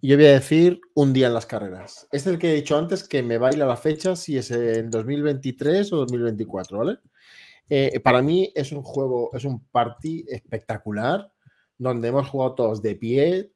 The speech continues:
todos chillando, todos tirando la ficha al tablero. Em, nos lo hemos pasado muy bien. Yo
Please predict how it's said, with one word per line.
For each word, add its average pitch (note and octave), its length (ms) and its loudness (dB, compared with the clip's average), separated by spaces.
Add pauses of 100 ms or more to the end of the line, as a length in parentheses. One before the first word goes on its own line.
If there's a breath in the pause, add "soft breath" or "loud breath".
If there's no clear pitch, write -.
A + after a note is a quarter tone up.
todos B2+ 500 -4
chillando, B2+ 640 0
todos B2 280 -2
tirando A#2+ 300 -2
la A2 100 0
ficha B2 300 -4
al A#2 80 -2
tablero. A#2 760 0 (520)
Em, A2 1040 -6 (1700)
nos C#3 160 2
lo C#3+ 80 10
hemos C#3 100 8
pasado C3 240 -2
muy G#2+ 100 2
bien. F#2+ 240 -4 (520 soft breath)
Yo B2 1000 6